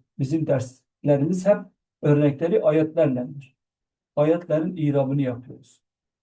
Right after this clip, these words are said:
Mel-, e, melhufatun, bir, e, hatırlama, bir not. Yecuzu ihtiranu ismu mal hicaziyeti bi min.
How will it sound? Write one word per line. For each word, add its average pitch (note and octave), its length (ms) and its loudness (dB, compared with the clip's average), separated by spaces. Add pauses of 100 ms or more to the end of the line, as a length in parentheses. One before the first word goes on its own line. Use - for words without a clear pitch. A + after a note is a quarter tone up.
(160)
Mel-, D#3+ 340 0
e, D3 400 6
melhufatun, E3+ 1080 0 (100)
bir, F3+ 160 -4
e, - 580 -10
hatırlama, D3 840 0
bir D#3 220 2
not. D3+ 280 2 (400)
Yecuzu E3+ 580 2
ihtiranu F3 600 0
ismu D#3 320 -2
mal E3+ 220 4
hicaziyeti C#3+ 720 -2
bi C#3 100 2
min. D3 460 0